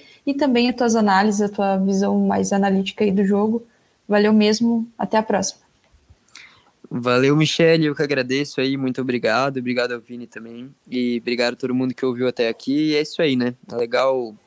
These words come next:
Speaker 2: comparar um pouco também o sentimento de torcedor <laughs> com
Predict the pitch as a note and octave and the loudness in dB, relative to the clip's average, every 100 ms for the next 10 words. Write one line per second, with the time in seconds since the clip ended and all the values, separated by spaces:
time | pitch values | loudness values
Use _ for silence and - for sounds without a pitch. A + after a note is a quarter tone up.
0 | _ _ B2 A#2+ B2 B2 B2 B2+ - - | _ _ -8 -4 -2 -2 -2 -6 -6 -6
1 | B2+ B2 - B2 B2 B2 - A#2+ C3+ B2 | -4 -4 -6 -6 -2 -4 -4 -6 -4 -4
2 | C3 B2 C#3 C#3 - C3+ C3+ | -4 -2 0 0 0 0 0